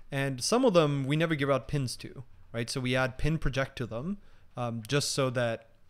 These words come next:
we're able to mutate their inner fields even in a pin context,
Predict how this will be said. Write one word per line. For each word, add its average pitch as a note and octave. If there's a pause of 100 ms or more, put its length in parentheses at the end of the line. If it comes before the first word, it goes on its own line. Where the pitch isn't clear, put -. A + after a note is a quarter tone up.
(140)
we're C3+
able D3
to D3+
mutate C3+
their A2+ (140)
inner B2+
fields D#3
even C3
in B2
a A#2
pin A#2+
context, A#2